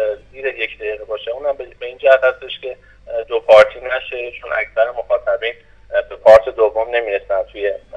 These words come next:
اینستاگرام. منتها خب این محدودیت ما توی تلگرام و کانال‌هایی که توی تلگرام هستن نداریم.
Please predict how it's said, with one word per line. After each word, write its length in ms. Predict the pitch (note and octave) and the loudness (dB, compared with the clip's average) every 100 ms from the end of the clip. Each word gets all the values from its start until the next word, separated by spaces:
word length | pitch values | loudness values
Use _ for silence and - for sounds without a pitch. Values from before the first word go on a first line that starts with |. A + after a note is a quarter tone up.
| G#2+ - | -8 -8
اینستاگرام. 560 | G#2+ - - - - - - - - | -16 -12 -6 -6 -8 -20 -20 -20 -6
منتها 300 | E3+ F#3+ F3+ | 4 8 10
خب 120 | E3+ | 8
این 180 | C#3+ F3+ | 6 2
محدودیت 580 | E3+ D3+ C#3+ C3+ D3 D#3 | 2 2 -4 2 2 2
ما 140 | D#3+ | -8
توی 180 | - D3+ | -6 -8
تلگرام 580 | - C3 A2+ G2+ B2+ B2 | -2 -2 -2 -6 -4 4
و 80 | A2+ | 4
کانال‌هایی 500 | - G#2+ G#2+ A#2+ B2+ | 4 -2 0 0 -2
که 160 | - A2+ - _ _ | -10 -10 -12 _ _
توی 120 | - | -20
تلگرام 440 | - A2+ G#2+ G#2+ G#2+ | -10 -4 -2 -2 -2
هستن 460 | A2 - A#2 A#2 | -6 -4 -4 0
نداریم. 420 | A#2+ C3 C#3 C3+ | 2 4 2 -2